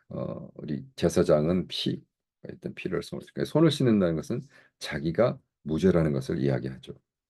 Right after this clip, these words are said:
그리고 주의 단에 두루 다니며 감사의 소리를 들리고 주의 기이한 모든 일을 이르리라. 와, 간증, 뭐, 정말 하나님이 나의 삶을 통해서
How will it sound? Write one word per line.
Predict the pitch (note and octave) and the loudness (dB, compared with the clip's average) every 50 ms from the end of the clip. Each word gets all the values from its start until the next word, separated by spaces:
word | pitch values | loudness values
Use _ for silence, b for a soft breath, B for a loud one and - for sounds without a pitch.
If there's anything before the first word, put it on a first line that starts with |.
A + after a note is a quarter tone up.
| _ _ _ _ _ _ _ _ - | _ _ _ _ _ _ _ _ -4
그리고 | - - E2+ E2 | 0 0 0 0
주의 | - - F#2+ G2 G2 | 2 4 6 6 6
단에 | F#2 - E2 E2 E2 D#2+ | 6 4 2 2 2 2
두루 | - F2 E2 D#2+ | 0 -2 -2 0
다니며 | D#2+ D#2 C#2+ C#2 C#2 C2+ B1 A#1+ - _ _ _ _ _ _ _ _ _ _ _ _ - | 0 -2 -2 -2 -4 -6 -6 -10 -14 _ _ _ _ _ _ _ _ _ _ _ _ -16
감사의 | - - - E2+ F#2 G#2 G2+ G2 - A2 G#2 G2 G2 F#2+ F#2 F2+ | -10 -2 2 4 6 6 4 4 4 4 4 6 6 4 4 2
소리를 | - - G2 F#2+ F2+ F#2 F2+ E2+ | 2 0 0 2 2 0 0 -2
들리고 | - E2+ D#2 D#2+ D#2+ E2+ G2 - | -4 -10 -8 -8 -6 -6 -6 -6
주의 | - - - E2 D#2 C#2+ - | -6 -4 0 2 2 0 0
기이한 | - - - F2 F2+ F#2+ G2 G2 G#2 G#2 G#2 G2+ | -4 0 4 6 6 8 8 8 6 4 4 2
모든 | F#2 E2+ E2 D#2 E2 | 2 2 2 0 -2
일을 | E2+ F2+ F#2+ G2+ C#2 - | -2 -2 -4 -6 -6 -6
이르리라. | D#2+ C#2 C#2+ C2+ C2 - - _ b b b b b b b b | -6 -6 -6 -6 -8 -10 -16 _ b b b b b b b b
와, | - E2 F2 E2+ E2+ D#2+ D#2 D2 C2+ - | 2 4 4 4 4 2 -2 -4 -8 -10
간증, | - - C#2+ E2+ F2 E2+ D#2 E2+ F2 E2+ E2 - - - | -6 -2 0 2 2 2 2 0 -2 -2 -4 -6 -8 -10
뭐, | - - - - | -10 -10 -12 -14
정말 | - - F2 E2+ F2+ F2+ F2 E2+ | -10 -6 -4 -2 0 0 -2 -2
하나님이 | - G2+ G#2+ G#2 G2+ F#2+ F2+ F2+ F2 | 0 0 0 2 2 2 2 2 0
나의 | E2+ E2 E2 E2+ | 0 0 0 -2
삶을 | - - F#2 F2+ F2 | -2 -2 -2 -2 -2
통해서 | - - F2 - | -4 -8 -10 -10